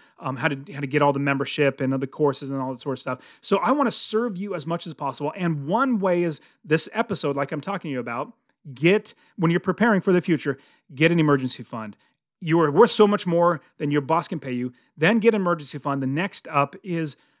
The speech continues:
buy income producing assets. Now,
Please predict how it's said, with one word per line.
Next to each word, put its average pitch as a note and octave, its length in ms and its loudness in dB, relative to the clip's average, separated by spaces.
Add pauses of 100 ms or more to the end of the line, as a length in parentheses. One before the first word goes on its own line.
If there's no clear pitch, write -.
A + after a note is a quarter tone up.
buy E3 420 4
income E3+ 760 0 (100)
producing C#3+ 800 -2 (360)
assets. B2+ 600 -6 (560)
Now, C#3 480 4